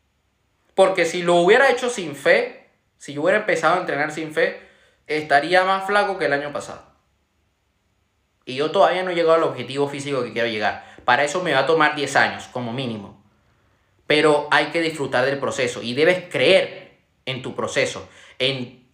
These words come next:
lo que estás haciendo ahora mismo, porque te va a tomar tiempo. Esto no es algo de una semana, de dos meses. Tú no vas a ser trader en tres meses, pero sí que puedes obtener mejores resultados de los que estás obteniendo ahora mismo.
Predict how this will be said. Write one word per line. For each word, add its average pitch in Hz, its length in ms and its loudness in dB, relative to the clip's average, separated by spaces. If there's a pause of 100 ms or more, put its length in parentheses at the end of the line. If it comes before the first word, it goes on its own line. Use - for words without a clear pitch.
(140)
lo 127 280 -2
que 120 80 -6
estás 131 260 -2
haciendo 139 320 -4
ahora 120 160 0
mismo, 104 460 -10 (160)
porque 147 280 2
te 127 160 -2
va 135 100 6
a 185 100 0
tomar 143 340 -2
tiempo. 117 320 -4
Esto 254 220 4
no 254 100 0
es 214 80 -2
algo 214 320 2
de 170 60 -4
una 175 160 2
semana, 151 500 0
de 120 120 -6
dos 135 180 -2
meses. 156 400 -6 (380)
Tú 196 140 -4
no 240 160 4
vas 220 140 6
a 196 80 0
ser 170 340 0
trader 160 380 2
en 110 140 -8
tres 107 180 -10
meses, 104 460 -16 (1200)
pero 190 280 4
sí 220 280 -4
que 311 140 4
puedes 202 440 4
obtener 160 460 0
mejores 156 380 0
resultados 165 440 0
de 190 60 0
los 185 60 -8
que 156 60 -12
estás 151 180 -6
obteniendo 143 400 -6
ahora 135 140 -4
mismo. 202 560 -12